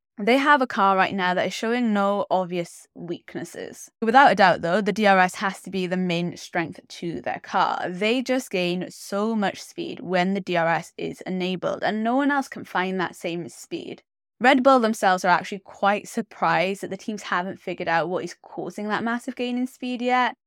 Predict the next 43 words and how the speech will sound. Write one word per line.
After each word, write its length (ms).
but 60
I'm 120
a 80
hundred 300
percent 320
sure 240
all 220
nine 300
of 80
the 60
teams 460
are 200
working 500
to 100
try 240
and 120
figure 260
it 100
out 180
and 100
then 160
apply 340
it 200
to 240
their 160
car, 340
especially 540
for 120
twenty 280
twenty-four. 600
D 120
R 160
S 180
is 160
just 220
a 40
small 380
part 300
of 80
it, 280
though. 480
They 680
are 340